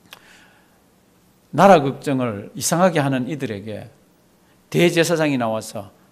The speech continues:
"한 놈만 죽으면 백성들이 편하고 민족이 망하지 않는다." 이렇게 얘기를 하고 있습니다. 그랬더니 거기에 있는 모든 사람들이 토를 달질 않습니다. 이제 오십삼 절. "이날부터는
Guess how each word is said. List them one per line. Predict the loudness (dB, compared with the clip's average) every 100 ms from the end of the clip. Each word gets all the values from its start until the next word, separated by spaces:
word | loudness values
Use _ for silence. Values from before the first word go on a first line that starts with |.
| _
"한 | -10 -6 -4
놈만 | -4 -6 -6 -8
죽으면 | -10 -8 -8 -6 -6 -8 -10 -6
백성들이 | -6 -4 -6 -6 -8 -8
편하고 | -10 -8 -8 -8 -12 -8
민족이 | -4 -4 -4 -6
망하지 | -6 -4 -4 -4
않는다." | -6 -6 -8 -10 -18 -2
이렇게 | 4 4 4 2
얘기를 | 2 0
하고 | -2 -4
있습니다. | -6 -8 -4 -4 -4 -10 -20 -20 -20 -20 _
그랬더니 | -2 -2 0 0 -2 -2
거기에 | -2 0
있는 | -2 -2 -4
모든 | -4 -8 -12 -12 -10 -6 -6
사람들이 | -4 -2 -2 -2 -4 -4 -6 -16 _ -12
토를 | 0 2 2
달질 | 2 -2 -2 -6
않습니다. | -8 -10 -12 -12 -16 -20 -20 -20 -8
이제 | 0
오십삼 | 4 6 4 0 2 0 6
절. | 8 8 4 -8 -20 _ _ _ _ _ _ _ _ _ _ _ _ _ _ _ _ _ _ 0
"이날부터는 | 8 10 10 8 2 0 0 0